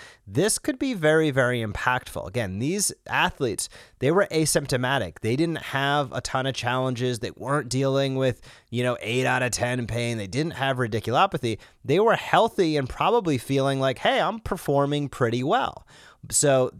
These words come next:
that's also an incredibly important piece of this, because I know there are so many docs out there in the rehab, the sports, the evidence-informed community that sort of have these gym spaces inside of your, uh, inside of your practices. And,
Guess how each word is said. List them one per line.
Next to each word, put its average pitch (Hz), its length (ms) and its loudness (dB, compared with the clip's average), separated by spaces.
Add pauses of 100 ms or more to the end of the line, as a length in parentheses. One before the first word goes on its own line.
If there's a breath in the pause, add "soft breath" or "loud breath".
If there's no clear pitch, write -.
that's 226 300 -2
also 175 380 2
an 127 80 2
incredibly 127 640 0
important 110 560 -2
piece - 300 -2
of 127 120 0
this, 101 200 -2
because 131 260 -2
I 139 80 2
know 143 140 -2
there 143 160 -2
are 139 60 -2
so 160 460 2
many 160 220 -2
docs 151 400 0
out 123 240 -2
there 110 240 -2 (380 loud breath)
in 131 280 -2
the 123 160 -4
rehab, 123 540 -2
the 113 80 -8
sports, 123 520 -2
the 123 140 -4
evidence-informed 117 1080 -2
community 139 580 -2 (360 loud breath)
that 147 160 0
sort 151 180 0
of 135 80 -2
have 151 420 0
these 127 300 0
gym 135 420 0
spaces 120 680 -2 (320 loud breath)
inside 127 760 2
of 107 300 -2
your, 104 600 -2
uh, 98 380 -4
inside 117 200 0
of 117 40 2
your 117 80 0
practices. 113 720 -2
And, 117 240 0